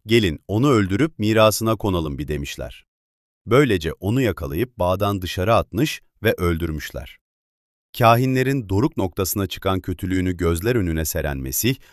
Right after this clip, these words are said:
onlara şöyle sordu: "Bu durumda bağın sahibi geldiği zaman bağcılara ne yapacak?" Kâhinler bu öyküyü derin bir ilgiyle dinliyorlar.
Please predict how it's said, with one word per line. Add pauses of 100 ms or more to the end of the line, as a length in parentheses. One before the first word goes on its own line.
(200)
onlara
şöyle
sordu: (640)
"Bu
durumda
bağın
sahibi
geldiği
zaman
bağcılara
ne
yapacak?" (680)
Kâhinler
bu
öyküyü
derin
bir
ilgiyle
dinliyorlar.